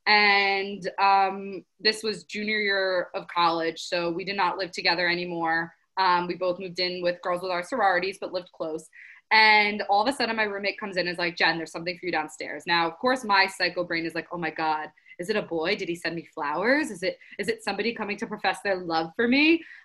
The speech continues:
Um, it wasn't. It was Gemma on the hood of her car blasting "Sorry" by Justin <laughs> Bieber with a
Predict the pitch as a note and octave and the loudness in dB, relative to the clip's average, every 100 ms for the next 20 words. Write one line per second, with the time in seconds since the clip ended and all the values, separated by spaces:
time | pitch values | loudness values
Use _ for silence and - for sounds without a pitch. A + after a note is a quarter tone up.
0 | - G#3 G#3 G3+ G3+ G3 - A#3 B3 G3 | 0 4 6 4 2 -4 0 2 4 4
1 | F3+ F#3+ B3+ - G3+ G3+ G#3 G3+ F#3+ - | 4 0 0 -2 0 2 2 2 0 4
2 | A3 D#4+ G3 F#3 A3+ - _ - G#3 G#3+ | 6 6 6 6 2 -10 _ 2 6 6
3 | G#3 G3+ G3 - G#3 A#3+ D#4 - - C4 | 6 2 -2 -2 -2 0 0 -2 4 6
4 | G#3+ F#3+ F#3+ F#3 G3 G3 G#3 - G3 G#3 | 8 6 2 0 4 4 4 -2 -4 -4
5 | G#3 - G#3+ B3+ C#4 C4 B3+ B3+ C4 - | -2 4 6 8 6 6 6 6 2 4
6 | G4 - - F4 A#4 A4 G4 G#4 - A#4+ | 6 6 6 6 8 8 8 8 6 2
7 | - - E4 F#4 G4+ | 0 2 2 4 4